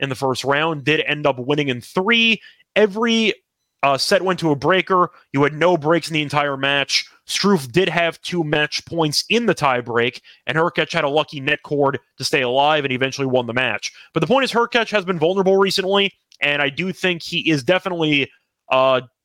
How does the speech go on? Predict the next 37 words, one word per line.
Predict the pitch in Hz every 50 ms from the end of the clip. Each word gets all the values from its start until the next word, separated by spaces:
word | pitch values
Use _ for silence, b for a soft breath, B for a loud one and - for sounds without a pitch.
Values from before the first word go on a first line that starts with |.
| _ _ -
susceptible | - 156 143 - 202 196 _ - 160 156 156 147
to | - 160 156
an | 143 139
upset | 147 151 - - - 120 120 -
here, | - 131 123 117 110 104 - B B B B B
especially | - - 240 240 220 190 214 202
since | 160 185 180 - -
Humbert | 170 156 143 131 147 151 165 160 156
has | 131
been | 127 147 143
in | 139
good | 135 123 -
form. | - - 202 220 226 226 196 B B B B B B -
Uh, | 147
avenged | 147 147 151 185 214 220 196
his | 214 196 160
loss | 170 180 196 196 180 -
against | 180 180 165 165
Monfils | 175 165 156 151 - - 185 180 165
in | 156 147
Doha | 156 160 165 160 160 160
as | 156 139
he | 143
beat | 131 147 151
him | 151 143
in, | 135 127 - - -
in | 151 143 139
three | - 127 - 151 143
sets, | 127 - - 170 170 156 - - - B B B B B B
then | 147 151 147
beat | 139 151 139 131
Murray | 139 147 151 156 156 139 - _ _ -
in | 143 143
straight | 135 - - 151 143 135 -
sets | - - 151 139 135 - - - - -
on | - 143 139 139 135 131 123
Wednesday. | 127 143 156 156 147 120 113 127 120 117 113 110 104 -